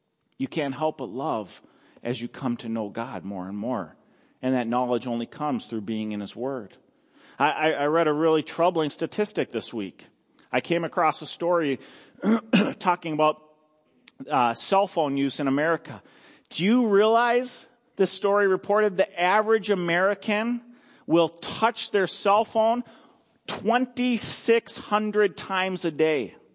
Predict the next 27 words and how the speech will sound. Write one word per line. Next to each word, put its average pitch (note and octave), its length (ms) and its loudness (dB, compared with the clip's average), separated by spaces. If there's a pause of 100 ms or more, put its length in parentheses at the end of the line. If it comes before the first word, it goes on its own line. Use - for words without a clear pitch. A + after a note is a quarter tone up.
(1160)
That's A3+ 280 4
the A3 220 -6
average. F#3 800 0 (640)
Will F3 140 4
touch - 420 0
your A#3+ 80 -2
cell A#3 240 4
phone E3+ 220 -2
twenty-six B3 640 0
hundred G#3 280 0
times F#3+ 260 2
a F3 40 -2
day. F3 260 4 (500)
More G#3 360 6
regular A#3+ 560 4
users C4 500 0
will G#3 160 0
touch - 360 0
it G#3+ 120 2
upwards G#3 420 2
of E3+ 80 4
five G#3+ 480 2
thousand G#3 640 2
plus G#3+ 320 0
times F3+ 420 -2
a D#3 60 0
day. C#3 400 0